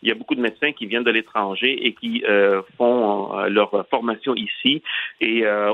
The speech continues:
au début de leur formation, ben, il se peut que ces médecins-là, qui soient fellows, par exemple, aillent, euh, à apprendre le français. Donc, il y en a beaucoup qui s'efforcent à apprendre le français, mais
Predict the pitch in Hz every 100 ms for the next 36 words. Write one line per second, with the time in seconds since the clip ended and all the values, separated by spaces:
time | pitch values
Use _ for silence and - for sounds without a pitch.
0 | - 143 147 127 165 120 123 - 107 101
1 | 95 - 127 131 131 104 95 101 - -
2 | 143 113 - - 123 120 - 117 104 110
3 | 120 123 - - 107 - - 127 110 123
4 | 107 98 98 110 120 101 - - - -
5 | 113 120 120 104 104 101 - 98 98 -
6 | - 95 120 117 113 104 - 127 101 -
7 | 160 117 104 110 107 113 110 294 - 165
8 | - - - - 165 - 123 - 127 123
9 | 120 104 - 165 113